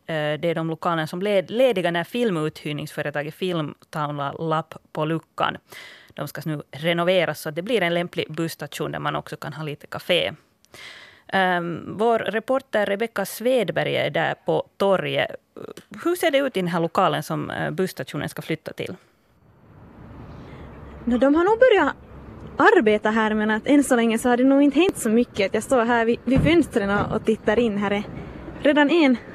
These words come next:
Speaker 2: en man på plats och arbetar. Han står och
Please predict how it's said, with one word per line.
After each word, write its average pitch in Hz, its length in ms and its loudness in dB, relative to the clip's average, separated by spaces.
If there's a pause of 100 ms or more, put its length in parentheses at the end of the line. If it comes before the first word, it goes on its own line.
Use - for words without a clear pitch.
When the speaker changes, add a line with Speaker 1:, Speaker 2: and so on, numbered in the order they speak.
(220)
Speaker 2:
en 254 320 2
man 233 260 4
på 196 120 0
plats 226 380 0
och 185 120 0
arbetar. 196 500 -2
Han 202 200 -4 (400)
står 240 380 2
och 220 120 2